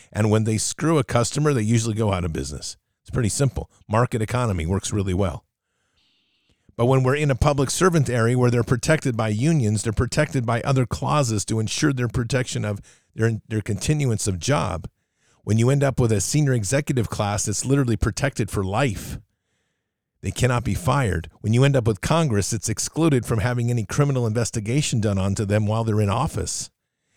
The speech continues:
And at the same time can pump up their own pay and give themselves whatever benefits to exclude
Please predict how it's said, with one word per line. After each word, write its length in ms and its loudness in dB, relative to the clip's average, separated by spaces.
And 140 2
at 100 0
the 80 -6
same 260 2
time 200 2
can 180 0
pump 280 2
up 100 2
their 180 0
own 200 2
pay 240 0
and 100 0
give 140 -2
themselves 420 0
whatever 300 2
benefits 480 0
to 160 -2
exclude 500 0